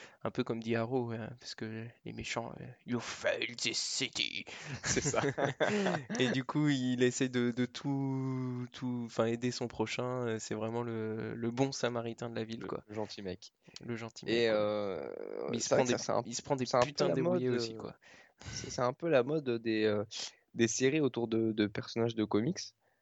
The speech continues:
Speaker 2: Euh, et pour l'instant, j'ai l'impression, en tout cas, c'est que mon, c'est que mon avis, c'est que pour l'instant, ça marche plutôt bien, quoi. Euh, Flash, c'est pas mal, Arrow, c'est pas mal, euh, Daredevil, c'est pas mal.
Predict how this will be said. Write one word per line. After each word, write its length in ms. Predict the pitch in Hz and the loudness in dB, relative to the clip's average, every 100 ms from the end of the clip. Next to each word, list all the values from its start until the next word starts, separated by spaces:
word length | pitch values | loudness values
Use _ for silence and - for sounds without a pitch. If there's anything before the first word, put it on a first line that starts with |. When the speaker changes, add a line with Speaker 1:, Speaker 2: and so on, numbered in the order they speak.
| _ _ 113 | _ _ 4
Speaker 2:
Euh, 800 | 110 110 113 110 110 110 107 107 - | 6 8 8 6 4 4 2 2 2
et 120 | 120 | 0
pour 180 | - 139 | 4 4
l'instant, 460 | 151 139 - 214 | 6 4 2 2
j'ai 180 | 143 123 | 4 6
l'impression, 540 | 127 190 - 131 151 139 | 6 6 4 2 4 4
en 80 | |
tout 100 | 110 | 4
cas, 100 | 127 | 2
c'est 140 | 135 - | 0 -2
que 140 | - | -8
mon, 80 | 120 | 0
c'est 120 | - | 0
que 120 | 120 | 2
mon 100 | 139 | 2
avis, 140 | 120 156 | 4 2
c'est 160 | - | 0
que 40 | 127 | 2
pour 140 | 135 | 4
l'instant, 220 | 135 165 | 4 4
ça 160 | 185 113 | 2 4
marche 200 | 123 - | 2 0
plutôt 240 | - 160 | -2 0
bien, 200 | 139 143 | 2 2
quoi. 160 | 139 104 - - - - _ - | 0 -4 -6 -18 -16 -16 _ 2
Euh, 380 | 113 110 107 107 | 6 8 6 4
Flash, 300 | - 147 147 | 4 4 4
c'est 140 | - | 0
pas 120 | - 107 | 2 4
mal, 320 | 151 196 185 | 6 6 4
Arrow, 300 | 120 120 143 | 0 2 -2
c'est 140 | - - | -2 -6
pas 120 | 104 | 0
mal, 320 | 143 208 208 - - _ - _ - | 2 2 0 -10 -20 _ -20 _ -2
euh, 520 | 104 104 104 101 101 104 | 2 4 4 4 2 2
Daredevil, 440 | 120 123 143 147 | 2 2 -2 -2
c'est 100 | - | -2
pas 140 | - | 0
mal. 320 | 113 180 220 | 4 4 4